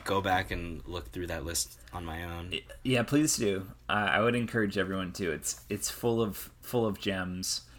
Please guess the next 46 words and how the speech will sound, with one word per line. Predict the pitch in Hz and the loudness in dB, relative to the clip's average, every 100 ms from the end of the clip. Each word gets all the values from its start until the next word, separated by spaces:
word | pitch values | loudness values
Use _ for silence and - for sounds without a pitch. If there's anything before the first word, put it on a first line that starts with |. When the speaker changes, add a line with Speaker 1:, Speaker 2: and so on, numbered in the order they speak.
| - - - - | -20 -20 -14 -2
Speaker 2:
Um, | 107 101 95 95 92 - - - - - - - | 2 2 2 -2 -6 -12 -20 -20 -20 -20 -10 0
Speaker 1:
And | 135 131 | 2 6
Speaker 2:
what | 135 | 8
a, | 143 131 - - - | 8 8 2 -6 -14
Speaker 1:
for, | - - 147 143 | -4 4 6 8
Speaker 2:
yeah. | - | 6
Speaker 1:
for | - 151 147 | 4 4 6
us | 143 - | 6 4
fellow | 165 165 160 | 4 6 4
twenty-first | - 156 147 147 135 | 2 0 2 2 2
century | 139 135 156 151 | 2 2 2 2
people, | 160 160 165 | 2 0 4
let's | 165 180 - | 4 2 0
try, | - 196 180 180 | 0 2 2 0
let's | 190 185 | -2 -2
try | - 196 | 2 4
to | 190 180 160 - | 4 2 -4 -4
keep | 185 160 | -4 -2
it | 147 | 2
down | 165 147 117 95 | 4 6 2 -2
on | 90 87 | -4 -4
the | 85 87 78 - - - | -4 -6 -10 -18 -20 -6
dying | - 90 90 | -2 0 0
on | 87 | -4
the | |
toilet. | 85 92 85 80 | -6 -4 -4 -4
Let's | 117 - | -6 -4
do | 135 | -2
our | 131 | 0
best | 123 110 | 2 6
Speaker 2:
Yeah, | 247 214 160 | 8 10 10
d-, | 143 | 6
Speaker 1:
collectively. | 123 110 151 208 | 4 6 8 8
Speaker 2:
I | |
would | 202 196 | 10 10
say, | 202 180 151 139 | 12 12 12 12
I | 143 | 12
would | 170 143 | 12 10
say | 160 | 6
try | 131 - 123 | 6 8 10
to | 117 110 | 10 6
avoid | 98 101 95 | 6 4 4
dying | 95 95 92 | 2 0 -2
on | 90 | -4
the | |
toilet, | 87 87 82 78 | -6 -2 0 0